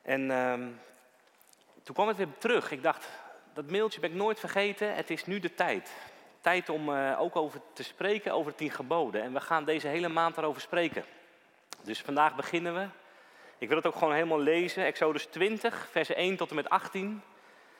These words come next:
Nou, volgende week lezen we het opnieuw en zo gaan we vier weken daar doorheen. En elke keer pakken we daar een gedeelte uit.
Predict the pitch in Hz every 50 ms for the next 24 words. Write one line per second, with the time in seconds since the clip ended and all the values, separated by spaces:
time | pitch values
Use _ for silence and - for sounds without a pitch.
0 | - - - - - - _ _ _ _ _ _ _ _ _ _ _ _ _ _
1 | - - - 120 113 - - - 180 180 160 180 160 170 170 156 147 165 170 160
2 | - 165 151 - 151 147 165 175 180 190 180 156 143 139 139 135 131 123 - -
3 | - - - - 160 160 - 165 165 165 147 135 - - 196 190 190 175 170 175
4 | 170 165 - 147 156 151 147 147 139 131 139 156 156 131 113 101 92 92 95 117
5 | 123 131 135 165 170 - - 170 160 - - 170 - - 165 160 151 147 151 151
6 | 147 - - 131 117 139 165 202 214 196 - - 139 123 101 87 - -